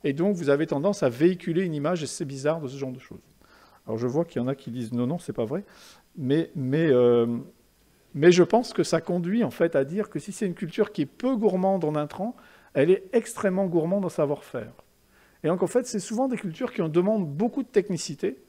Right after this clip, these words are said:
beaucoup plus que les cultures extrêmement gourmandes en intrants, qui, de fait, c'est l'intrant qui pilote l'histoire. Et je pense qu'il faut qu'on soit, en fait, c'est,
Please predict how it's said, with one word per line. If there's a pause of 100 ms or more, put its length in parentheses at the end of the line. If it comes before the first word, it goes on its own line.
(380)
beaucoup
plus
que
les
cultures (360)
extrêmement
gourmandes
en
intrants,
qui,
de
fait,
c'est
l'intrant
qui
pilote
l'histoire. (880)
Et
je
pense
qu'il
faut
qu'on
soit, (760)
en
fait,
c'est,